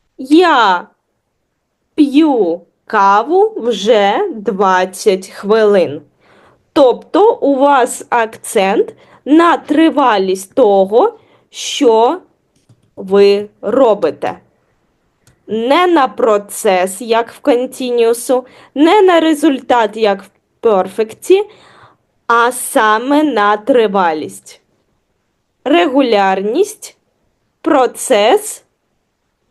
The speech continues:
результат та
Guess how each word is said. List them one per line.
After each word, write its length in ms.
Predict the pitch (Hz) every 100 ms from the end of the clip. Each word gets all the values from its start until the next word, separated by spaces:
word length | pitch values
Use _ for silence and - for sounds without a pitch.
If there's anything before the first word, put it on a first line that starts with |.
| -
результат 960 | 302 370 277 233 214 220 220 302 - _ _ _ _ _ _ _ _
та 380 | 226 214 208